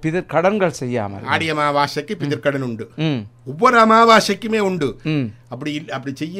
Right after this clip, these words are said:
Speaker 2: இயலாதாக்கள் சரி, ஆடி அமாவாசை கேட்டாலும் செய்யுங்க.
Speaker 1: செய்யணும்.
Speaker 2: ஒவ்வொரு பருவத்துக்குமே உண்டு. ப-, ப-, மாதாவளியில. அப்படி
Speaker 1: ம்.
Speaker 2: செய்யாதாக்கள் சித்திர பருவத்துக்கு செய்யுங்க.
Speaker 1: ம்.
Speaker 2: திதி தெரியாத மற்றவர்கள் எல்லாருக்கும் மகாலய பட்சம் வந்து புராட்டி
Speaker 1: ம், ம்.
Speaker 2: புரட்டாசி மாதத்திலே ரெண்டு கிழமை வரும்.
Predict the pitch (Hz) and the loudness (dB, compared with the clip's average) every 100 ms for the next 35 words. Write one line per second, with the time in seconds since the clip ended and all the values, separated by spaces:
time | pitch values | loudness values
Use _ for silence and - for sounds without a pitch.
0 | 202 190 214 220 202 196 196 240 190 185 | 0 2 2 4 2 2 0 0 0 4
1 | 170 190 185 185 180 156 170 185 196 165 | 6 6 6 6 4 2 0 0 0 -2
2 | 170 127 107 101 143 139 131 113 113 196 | -2 -4 -4 -4 -4 -4 -6 -4 -2 -2
3 | 226 233 226 170 180 208 233 226 190 226 | 2 2 2 2 2 0 -4 -4 0 4
4 | 240 208 202 190 156 - 147 143 127 127 | 4 4 2 0 -2 -2 0 0 0 -2
5 | 170 185 175 151 120 110 160 156 131 196 | 0 2 2 0 -4 -4 -4 -2 -2 -2
6 | 196 180 170 165 214 - 175 196 185 170 | 0 2 2 2 0 -4 -4 -2 0 -2
7 | 160 254 269 302 220 214 165 147 151 117 | -2 -2 -2 -2 -2 -4 -6 -6 -6 -6
8 | - - 214 240 226 208 202 196 196 190 | -12 -6 -4 -2 -2 -2 0 2 2 0
9 | 185 196 175 175 196 180 233 208 147 190 | -2 -4 -4 -2 -2 -2 -2 -2 2 6
10 | 226 226 214 175 - 180 180 165 160 165 | 8 8 6 2 0 -2 0 4 4 4
11 | 180 165 143 147 139 151 175 170 160 208 | 4 6 6 4 4 4 2 2 0 0
12 | 185 156 165 180 170 180 185 147 131 | 0 2 2 2 2 2 2 0 -2